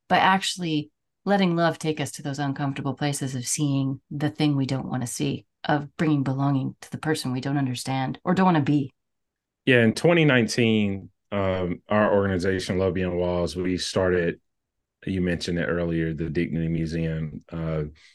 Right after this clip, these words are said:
Speaker 2: it became the first museum in the U S housed in a small shipping container that addresses the subject of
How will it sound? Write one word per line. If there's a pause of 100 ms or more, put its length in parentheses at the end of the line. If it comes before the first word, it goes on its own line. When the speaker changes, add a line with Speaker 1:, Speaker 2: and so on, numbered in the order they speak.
(240)
Speaker 2:
it
became
the
first
museum
in
the
U
S (480)
housed
in
a
small
shipping
container
that (380)
addresses
the
subject
of